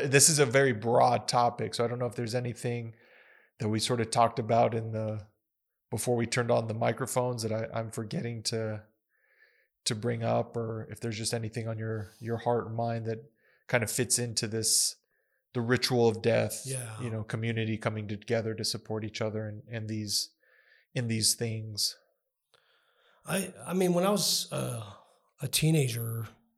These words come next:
Speaker 2: young teenager, like thirteen, fourteen, uh, I don't know why, but I always, uh, frequently, uh, would ride my bike and go visit the graveyard
Speaker 1: Mm.
Speaker 2: on Dyer Street.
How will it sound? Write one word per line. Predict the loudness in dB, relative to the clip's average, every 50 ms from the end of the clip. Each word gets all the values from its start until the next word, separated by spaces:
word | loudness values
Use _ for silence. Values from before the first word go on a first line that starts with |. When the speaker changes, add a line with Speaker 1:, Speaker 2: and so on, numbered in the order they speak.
| _ -2
Speaker 2:
young | 0 4 4 4 4 4
teenager, | 2 0 -2 -2 -2 -6 -8 -8 -10
like | -10 -10 -8 -8 -8 -10 -12 _ _ _ -20 -20 _ _ -4
thirteen, | -4 -2 -2 -2 -4 -4 -4 -4 -6 -6
fourteen, | -6 -8 -6 -6 -6 -6 -6 -8 -8 -6 -8 -10 -12 _ _ _ -20 -20 -20 _ _ _ _ _ _ _ _ _ _ _ _ _ _ -16
uh, | -14 -12 -12 -12 -12 -8
I | -4
don't | -2 2
know | 2 2 2
why, | 0 0 2 2 2 2 0 -4 -6 -8 -10 -12 -16 -20 _ _ _ _ _ _ _ _ -10
but | -6 -6 -4
I | -4 -4 -6 -6 -8 -10 -14 -20 -14 -8
always, | -4 -2 0 0 0 0 -2 -2 -2 -2 -4 -4 -6 -6
uh, | -8 -6 -6 -8 -10 -12 -14 -18 _ _ _ _ _ _ _ _ _ _ _ _ _ _ _ _ _ _ _ _ -20 _ _ _ _ _
frequently, | -8 -6 -2 0 2 2 2 2 0 -4 -4 -4 -6 -6 -6 -6 -8 -10 -10
uh, | -10 -8 -8 -6
would | -6 -6 -4 -2
ride | 0 0 0 0
my | -2 -4 -6
bike | -6 -6 -6 -6 -6 -6 -6 -8 -12 -16 -20 -20 _ _ _ _ -12
and | -10 -10 -10 -8
go | -8 -6 -6 -6
visit | -6 -6 -8 -8 -8 -10
the | -12 -16
graveyard | -14 -12 -10 -10 -10 -10 -10 -12 -12 -14 -14 -14 -16 -14 -10 -6
Speaker 1:
Mm. | -4 -4 -2 -2 -2 -2 -4 -4 -4 -6 -8
Speaker 2:
on | -8 -10 -12 -10
Dyer | -10 -10 -8 -8 -8 -6
Street. | -6 -6 -6 -6 -10 -12 -14 -16